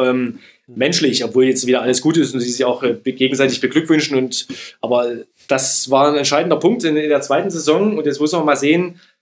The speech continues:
wie Julian Nagelsmann, der ja bekanntlich auch ein großes Ego hat,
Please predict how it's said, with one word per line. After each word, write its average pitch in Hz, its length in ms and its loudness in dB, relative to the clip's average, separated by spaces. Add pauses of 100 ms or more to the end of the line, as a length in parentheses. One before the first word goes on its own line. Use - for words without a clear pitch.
(600)
wie 147 240 -8
Julian 139 500 4
Nagelsmann, 160 460 0
der 147 100 4
ja 139 80 6
bekanntlich 135 460 0
auch 180 100 -4
ein 170 80 -4
großes 131 360 2
Ego 131 280 2
hat, - 260 0